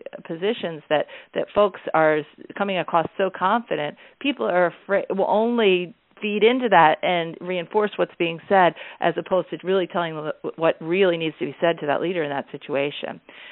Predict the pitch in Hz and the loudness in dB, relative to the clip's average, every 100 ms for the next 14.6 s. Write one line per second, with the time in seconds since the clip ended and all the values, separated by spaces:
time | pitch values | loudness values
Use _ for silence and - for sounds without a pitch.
0 | - - 262 330 - 370 320 262 208 - | -20 -2 0 2 0 0 0 2 0 0
1 | 208 185 202 202 214 220 - 190 180 175 | -2 0 -2 -2 -2 -4 -2 0 0 -2
2 | 175 - 87 - - - - - 175 208 | -6 -6 -6 -6 -10 -12 -14 -12 -2 -2
3 | 180 180 175 - 185 190 226 202 160 175 | 0 -2 -4 -6 -6 -2 -2 -2 -2 -2
4 | 180 180 - - 185 - 294 208 165 - | -2 -4 -6 -4 -2 -4 -6 -4 -4 -6
5 | 147 147 131 127 127 - - - - - | -6 -6 -8 -8 -8 -8 -8 -10 -20 -20
6 | - - 175 175 165 247 247 226 202 165 | -20 -10 -6 -6 -2 -2 -2 -4 -6 -4
7 | 185 185 139 131 - 175 156 165 185 196 | 0 0 -2 -8 -10 -10 -4 0 0 -2
8 | - 160 - 160 160 156 160 180 156 139 | -10 -8 -6 -6 -4 0 0 0 -4 -6
9 | 139 - - - 160 - 202 190 185 160 | -8 -10 -18 -14 -10 -6 -6 -4 -2 -2
10 | 160 151 - 185 208 156 - 139 147 127 | -4 -10 -8 -6 -6 -8 -8 -6 -2 0
11 | 87 - - - - 247 294 320 - 240 | -2 -8 -20 -20 -6 0 0 0 -2 0
12 | 269 185 - 190 190 165 151 160 143 135 | -2 -4 -2 -2 0 -4 -4 -6 -8 -8
13 | 131 147 143 139 151 151 160 151 156 160 | -4 0 2 2 2 0 0 -2 -2 0
14 | 160 151 151 143 - 147 | -2 -4 -6 -6 -6 -8